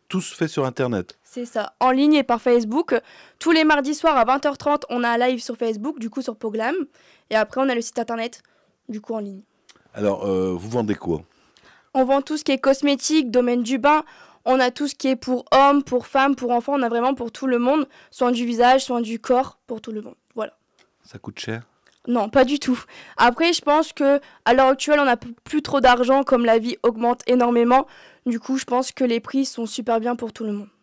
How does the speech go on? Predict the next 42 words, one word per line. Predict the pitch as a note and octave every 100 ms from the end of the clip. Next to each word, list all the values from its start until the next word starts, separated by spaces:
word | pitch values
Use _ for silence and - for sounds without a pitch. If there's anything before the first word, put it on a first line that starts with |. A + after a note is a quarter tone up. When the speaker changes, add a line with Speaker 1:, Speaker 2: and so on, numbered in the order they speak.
| _ _ - _ _
Speaker 1:
Alors, | F#2+ G2+
je | F2 G#2+
sais | - C#3+
que | B2
les, | G2 F#2 F2+ F2
les | F2+ F2
gens, | A2+ C3+ G#2
c'est | - F#2
à | E2
la | E2+
mode | G2 B2 G#2+
de | F2 E2
faire | G#2+
attention | F#2+ F2+ E2+ B2
à | G2+
leur, | D#2+ D#2
euh, | D2+ D2+ D2 - - -
à | F2+
ce | -
qu'ils | D3+ B2
achètent. | A#2 - G2 - - _ - G#3
Est-ce | F#2 -
que |
ce | G2 -
sont | G2 A#2
des | A2
produits | F#2 F2+ F2
de |
qualité | - F2+ F2+ - A2 A2
ou | G2 F2 E2 E2 D#2+ D#2 - _ _ _ _
Speaker 2:
Tout | - C4
à | A#3+
fait, | A#3+ B3+ A#3
oui. | A3 - - _
Déjà, | B3+ B3
les | C4+ C4
produits | - A#3+ C4+
ne | B3
viennent | A3+ A#3+
pas | B3+ C4
de | A#3+
Chine. | B3+ - E4 E4